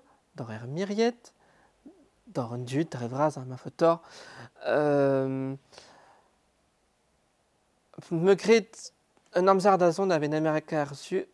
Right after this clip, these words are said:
euh, zo possible, mais si ma ret deue, arrechtain, que der gobrenariat de vat, a classe de vout sirius sort,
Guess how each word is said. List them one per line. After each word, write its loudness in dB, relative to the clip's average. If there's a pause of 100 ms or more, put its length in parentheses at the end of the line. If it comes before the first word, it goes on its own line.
(100)
euh, 0
zo 4
possible, -2 (600)
mais 4
si -6
ma 0
ret -2
deue, 2 (1040)
arrechtain, -2 (320)
que -8
der -2
gobrenariat -2
de -4
vat, 2 (520)
a 2
classe 4
de 0
vout -4
sirius -2
sort, 4